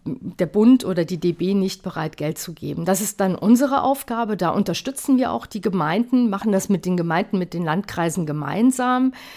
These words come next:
Ähm, das heißt, wir schauen uns genau an, wie viel Reisenden wohnen, also mögliche Reisende wohnen denn im, im engeren Umfeld, aber welche Einpendler gibt's zum Beispiel, weil es dort auch größere Betriebe gibt oder Industrieansiedlungen.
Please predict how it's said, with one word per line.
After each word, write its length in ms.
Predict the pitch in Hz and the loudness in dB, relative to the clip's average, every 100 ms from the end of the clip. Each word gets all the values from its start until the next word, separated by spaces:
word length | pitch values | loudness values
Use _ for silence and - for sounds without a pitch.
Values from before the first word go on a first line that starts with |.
| - - - - | -20 -20 -20 -6
Ähm, 340 | 190 185 190 185 | 0 2 2 0
das 200 | 185 180 | -2 0
heißt, 340 | 180 - - | -2 -2 -2
wir 140 | 180 | -2
schauen 260 | 165 240 269 | 0 2 4
uns 140 | 240 | 4
genau 320 | 220 190 180 180 | 2 0 0 0
an, 420 | 180 202 233 233 - - | 2 4 4 2 -6 -10
wie 160 | 185 226 | -2 0
viel 560 | 240 226 214 208 202 202 - - | 0 4 6 6 4 -4 -14 -18
Reisenden 680 | 151 165 214 226 208 196 - _ | -4 2 4 4 4 2 -4 _
wohnen, 540 | 165 180 185 233 240 233 | -12 -4 2 6 6 6
also 140 | 180 175 | 2 4
mögliche 460 | 185 233 240 226 | 4 2 0 0
Reisende 340 | 170 190 196 160 | 0 2 2 2
wohnen 240 | 196 208 | 2 2
denn 160 | 175 185 | 2 0
im, 360 | 185 175 180 - | -2 -2 -4 -6
im 120 | 175 | -4
engeren 400 | - 240 262 240 | 2 4 4 2
Umfeld, 560 | - 220 - 214 202 196 - - | 0 -2 0 -2 -2 -4 -12 -8
aber 320 | - 180 175 175 - - | -4 -2 -2 -6 -18 -4
welche 320 | 180 185 - | -2 0 0
Einpendler 640 | 185 226 240 214 220 214 190 | 4 4 2 0 -2 -2 -2
gibt's 320 | 202 - - | -4 -6 -6
zum 160 | 202 | -4
Beispiel, 440 | 170 165 - 190 170 | -2 -4 -6 -6 -4
weil 160 | 175 | -4
es 140 | 165 - | -6 -6
dort 260 | 175 175 | -8 -6
auch 240 | 147 143 - - - - - - - | -8 -8 -12 -20 -20 -20 -20 -18 -4
größere 400 | - 214 214 175 | 2 4 4 -2
Betriebe 440 | 185 - 254 233 | -4 0 0 0
gibt 260 | 175 202 - | 0 -2 -2
oder 160 | 170 | -4
Industrieansiedlungen. 1300 | 127 190 180 - 247 214 208 208 202 196 180 175 | -2 -2 -6 -4 -2 0 0 -2 -2 0 2 0